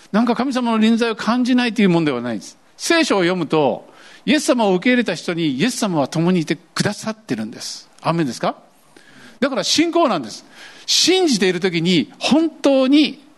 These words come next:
その通りに主は共にいてくださってるんです。だから私たちのために死なれたが、それは私たちが目覚めていても、眠っていても、主と共に生きるようになるためなんです。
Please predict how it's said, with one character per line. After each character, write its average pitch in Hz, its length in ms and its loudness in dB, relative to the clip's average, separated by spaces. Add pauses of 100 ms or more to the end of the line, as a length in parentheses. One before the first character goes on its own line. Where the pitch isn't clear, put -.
(420)
そ - 200 0
の 143 140 4
通 135 220 4
り 127 100 2
に 233 200 6
主 - 200 -2
は 104 100 -6
共 113 240 -4
に 117 120 0
い 95 40 -4
て 143 100 -2
く 208 60 -4
だ 196 100 0
さ 214 120 0
っ - 40 -8
て - 160 -6
る 101 80 -12
ん 101 60 -12
で - 80 -18
す。 - 220 -16 (420)
だ 285 140 0
か 247 80 -6
ら 185 320 -4 (480)
私 254 320 -2
た 269 80 -4
ち 214 100 -2
の 190 100 0
た 170 140 -2
め 175 100 -6
に 151 80 -4
死 - 160 -4
な 202 140 2
れ 196 140 -4
た 175 340 -4
が、 135 460 -2
そ - 200 -2
れ 220 120 0
は 247 360 0 (580)
私 247 360 -2
た 202 120 -2
ち 143 180 -6
が 151 200 0
目 131 200 0
覚 302 220 0
め 294 140 0
て 160 160 0
い 147 80 0
て 143 120 2
も、 175 340 2 (220)
眠 185 360 2
っ - 20 -8
て 240 320 2
い 233 80 0
て 208 120 2
も、 214 380 2
主 - 200 -2
と 247 180 2
共 175 320 0
に 240 340 2 (260)
生 131 120 4
き 185 180 2
る 156 140 4
よ 131 240 6
う 123 40 4
に 196 320 2 (280)
な 117 100 2
る 110 100 -4
た - 140 -8
め 92 80 -6
な 92 120 -10
ん - 60 -18
で - 80 -10
す。 - 240 -4